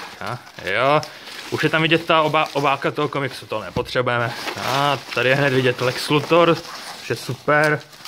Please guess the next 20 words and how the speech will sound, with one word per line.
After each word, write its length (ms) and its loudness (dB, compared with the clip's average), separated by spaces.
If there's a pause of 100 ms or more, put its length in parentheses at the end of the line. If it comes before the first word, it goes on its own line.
(720)
A, 400 2
jo, 220 4 (220)
jo, 220 2
jsme 360 -4
tam, 300 -2
super. 500 -2 (760)
Tak, 520 -2 (280)
a 40 2
jako 200 6
první 380 2
tu 120 2
máme 500 4 (1700)
Liga 340 0
Spravedlnosti, 1040 0
ale 160 2
já 120 0
preferuju 680 -2
originální 540 -2
název, 320 0
takže 280 -4